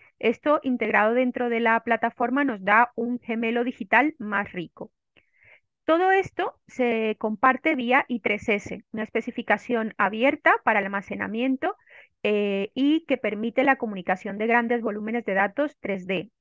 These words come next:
que está basado en J son, en res, en estándares web, y que, eh, podéis acceder. En el ayuntamiento que, que tenemos a nivel de, de la ciudad, hay edificios con un nivel de detalle L O uno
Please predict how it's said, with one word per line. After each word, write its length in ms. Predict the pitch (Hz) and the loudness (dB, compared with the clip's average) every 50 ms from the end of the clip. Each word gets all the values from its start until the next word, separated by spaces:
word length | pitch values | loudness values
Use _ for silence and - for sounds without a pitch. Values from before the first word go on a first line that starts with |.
| _ | _
que 80 | - 202 | -10 -8
está 220 | 202 - - 196 | -6 -2 0 2
basado 340 | 202 202 202 - 233 214 208 | 2 2 2 2 2 2 2
en 100 | 202 196 | 0 -4
J 280 | - 190 - - 151 - | -6 -6 -4 -2 -2 -2
son, 440 | - - 269 285 294 294 294 277 262 | -2 0 2 2 4 4 2 0 -2
en 180 | - 196 196 | -4 -6 -6
res, 400 | 190 202 202 233 262 269 285 277 - | -4 0 2 4 4 4 2 2 -2
en 80 | 202 208 | -6 -8
estándares 580 | 196 - - 202 202 202 196 202 190 175 175 | -8 -4 -2 -2 -2 0 -2 -4 -4 -4 -4
web, 220 | 190 190 180 185 185 _ _ _ _ _ _ _ _ - - _ _ _ | -6 -8 -8 -8 -10 _ _ _ _ _ _ _ _ -20 -20 _ _ _
y 320 | 269 285 320 339 330 339 - | 4 6 6 6 4 2 0
que, 380 | - 302 294 302 320 330 - - | 2 4 6 8 8 6 6 4
eh, 520 | - 208 202 208 214 214 208 202 202 190 - | 0 -2 -2 -2 -2 -2 -2 -4 -4 -6 -4
podéis 340 | - 202 202 202 208 - - | -4 -2 -2 -2 -2 0 0
acceder. 540 | 233 - - - 208 196 196 190 185 - - | -2 -2 -2 -4 -4 -2 -2 -2 -2 -2 -2
En 80 | 233 | 0
el 120 | 233 220 208 | 2 2 2
ayuntamiento 720 | 208 220 240 226 - 226 226 233 226 247 247 - 302 302 | 2 0 -2 -2 -2 -2 -2 -2 -2 -2 -2 -2 -2 0
que, 260 | - 311 294 285 277 - | 2 4 4 4 4 2
que 140 | - 254 | -2 -2
tenemos 560 | 247 - 262 262 277 277 269 262 262 269 262 - - | 0 0 0 0 2 0 0 0 -2 -4 -6 -6 -6
a 80 | 233 | -6
nivel 340 | 233 220 202 214 214 226 233 | -6 -4 -4 -2 -2 -2 0
de, 320 | 220 233 233 233 226 226 - | 0 0 2 2 0 0 0
de 100 | 220 226 | 0 2
la 140 | 226 214 220 | 2 2 0
ciudad, 400 | - - 240 240 254 247 214 185 _ _ - - - - | -2 -4 0 2 4 4 4 2 _ _ -20 -20 -10 0
hay 360 | - 214 220 220 240 240 - - | 2 4 4 4 2 0 -2 -2
edificios 1000 | 247 240 226 240 233 - - 262 269 - - - 233 220 208 202 202 196 - - _ | 0 0 0 -2 -4 -2 -2 -2 -2 -2 -4 -4 -2 -2 -2 -2 -4 -6 -8 -14 _
con 240 | - 233 214 220 214 | -8 -8 -6 -6 -4
un 80 | 220 | -4
nivel 280 | 226 240 240 233 233 233 | -2 0 0 0 2 2
de 80 | 226 226 | 2 2
detalle 480 | 220 208 - 226 226 208 208 190 - - | 2 2 4 4 4 4 2 -2 -2 0
L 340 | 233 233 233 226 214 214 | 0 0 0 0 0 -2
O 140 | 214 208 202 | -2 -2 -4
uno 400 | 202 214 226 277 294 302 359 494 | -4 -2 0 0 0 0 0 -2